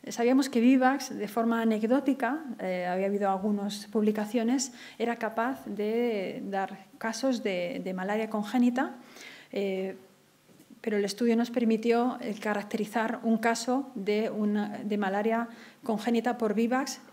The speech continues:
que tuvo una tra-, que tuvo una traducción clínica. Fue un niño, hijo de una mujer del estudio, que a los veintiún días después de nacer, eh, presentó un cuadro de, de fiebre, eh, sospecha, eh, primera fue de sepsis neonatal,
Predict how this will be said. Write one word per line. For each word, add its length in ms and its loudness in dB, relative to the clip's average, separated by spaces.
que 120 0
tuvo 300 2
una 160 2
tra-, 320 -8
que 100 -6
tuvo 220 2
una 160 2
traducción 520 -4
clínica. 440 2
Fue 220 -8
un 120 -4
niño, 400 2
hijo 440 -4
de 120 -2
una 140 -2
mujer 280 -2
del 120 0
estudio, 400 0
que 100 -2
a 20 0
los 180 -4
veintiún 420 0
días 320 0
después 360 -2
de 80 -2
nacer, 400 -2
eh, 540 -4
presentó 320 -4
un 60 -4
cuadro 280 -4
de, 240 -4
de 120 -4
fiebre, 440 2
eh, 260 -8
sospecha, 720 -6
eh, 240 -4
primera 380 0
fue 300 -2
de 180 -4
sepsis 380 -4
neonatal, 580 2